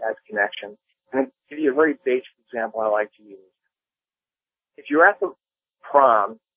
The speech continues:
and you try dating, dancing with the bully's girlfriend and he finds out,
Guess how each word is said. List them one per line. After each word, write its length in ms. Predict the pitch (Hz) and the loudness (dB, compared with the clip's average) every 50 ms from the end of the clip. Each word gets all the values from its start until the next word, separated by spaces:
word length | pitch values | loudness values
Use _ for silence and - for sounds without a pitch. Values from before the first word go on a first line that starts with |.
| _ - | _ -12
and 120 | 127 123 | -10 -10
you 60 | 120 | -10
try 260 | 113 - 135 135 135 139 | -8 -2 2 2 2 2
dating, 460 | 135 135 131 131 127 127 123 123 117 _ _ _ _ _ _ _ _ _ _ _ _ _ _ _ _ - | 2 0 0 0 0 -2 -4 -10 -14 _ _ _ _ _ _ _ _ _ _ _ _ _ _ _ _ 0
dancing 420 | 143 143 147 151 - - 151 139 | 2 4 2 2 0 -2 0 0
with 120 | 135 131 | 0 0
the 80 | - 123 | -2 -8
bully's 400 | 113 113 123 123 120 117 117 107 - | -2 2 2 4 4 2 0 -2 0
girlfriend 520 | - 117 117 113 110 - - 107 104 104 104 | 2 4 4 4 4 2 -4 -4 -4 -4 -4
and 80 | 107 | -10
he 80 | 107 110 _ | -12 -12 _
finds 300 | - 117 110 110 113 110 113 | -2 0 0 0 -2 -2 0
out, 320 | 110 107 107 107 110 110 | 4 4 6 6 4 2